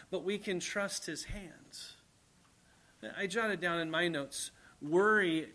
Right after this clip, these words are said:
is us questioning and forgetting the character of God. Forgetting.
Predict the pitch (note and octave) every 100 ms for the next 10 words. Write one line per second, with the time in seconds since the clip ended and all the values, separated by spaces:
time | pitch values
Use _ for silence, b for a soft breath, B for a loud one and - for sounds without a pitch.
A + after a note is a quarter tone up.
0 | - D3+ C#3+ E3+ F3 - - F3 F#3 -
1 | E3 C#3 B2+ A#2+ C3 B B - D3 -
2 | C3+ A#2 E3+ D#3+ D3 C3 - E3 D#3+ -
3 | C#3+ C#3 A#2+ E3+ F3 - - - _ _
4 | _ _ - - - - - - - _
5 | - - _ b b b - A3+ F3 D#3+
6 | A#3+ G#3+ C3+